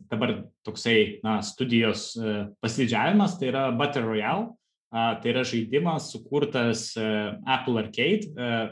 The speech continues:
tai Apple turi tą žaidimų prenumeratos programą savo, kur, a, na, jie, e, ima kompanijas, e, ir jų žaidimus, kad, kad tie žaidimai būtų ekskliuzyviai tik tai toje,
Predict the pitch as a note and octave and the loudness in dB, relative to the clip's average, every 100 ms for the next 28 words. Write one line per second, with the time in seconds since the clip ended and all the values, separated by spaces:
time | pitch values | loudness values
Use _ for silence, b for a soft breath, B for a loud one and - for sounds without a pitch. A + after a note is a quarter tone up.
0 | - - A2 A#2 A#2 A#2+ A2+ B2+ A#2 G#2+ | -8 -4 0 0 0 -4 -2 0 2 2
1 | A2+ A2+ G#2+ A2+ A2+ B2+ A#2+ A#2+ A2 A2 | 2 2 2 -2 0 0 0 0 0 2
2 | G#2+ B2+ D#3+ A#2+ G#2+ - - _ - A#2 | 2 0 0 -2 -2 -6 -16 _ -10 -6
3 | G#2 B2+ G#3+ G#3 G3 F3+ E3+ - A2 G#2+ | 0 4 4 4 2 2 0 0 -4 -6
4 | - _ - G2 G2+ G2 F#2+ F#2 A2+ A2 | -8 _ -8 -2 0 0 -2 -2 0 2
5 | A2 A2+ G#2 G#2 _ _ _ _ _ G#3+ | 2 2 0 -4 _ _ _ _ _ -4
6 | G3+ G3+ - _ _ _ F#3 F#3 _ _ | -2 -4 -8 _ _ _ -20 -20 _ _
7 | G3 _ _ _ _ _ _ _ _ - | _ _ _ _ _ _ _ _ _ 0
8 | C#3+ C3 A#2+ C3+ A#2+ C3+ D#3 C#3+ B2 - | 2 2 2 0 2 2 4 2 2 0
9 | C3 B2+ B2 A2+ - - A#2 B2+ C#3 C3 | -2 0 0 -2 -4 -4 -2 0 2 2
10 | B2 A#2 A#2+ C3+ B2 A2+ - A2+ C#3 A2+ | 2 2 0 0 -4 -6 -6 -2 0 2
11 | A#2 C#3 B2 A2+ C3 B2+ A#2 - - A#2+ | 4 2 2 2 0 0 -4 -8 -6 -6
12 | - - B2+ A2+ A#2+ C3+ C3 B2 A2+ B2 | -4 -2 2 4 4 4 4 0 0 0
13 | A#2+ A#2+ A#2 A#2+ | 2 2 4 4